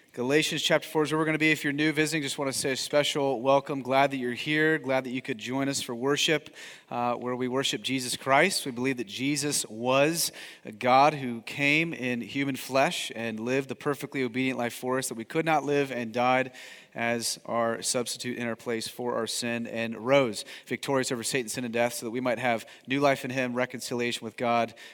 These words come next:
and life, and life to the full. And so we're, we're grateful. We sing, we celebrate, we worship because,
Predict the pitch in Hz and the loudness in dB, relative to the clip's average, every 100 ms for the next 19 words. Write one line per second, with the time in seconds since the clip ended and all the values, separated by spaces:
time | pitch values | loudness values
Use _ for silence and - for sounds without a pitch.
0 | - 113 120 120 123 113 120 117 123 110 | -10 -2 0 0 -2 -4 -4 -4 -8 -6
1 | - 120 101 107 - 123 127 120 135 123 | -2 -2 -2 -6 -4 -4 -4 -2 -2 4
2 | 147 143 131 123 120 - 147 151 120 - | 4 4 -2 -2 0 2 2 2 0 4
3 | 147 139 147 143 123 120 139 139 156 127 | 6 6 4 4 2 0 2 2 0 0
4 | 127 131 127 | 2 2 2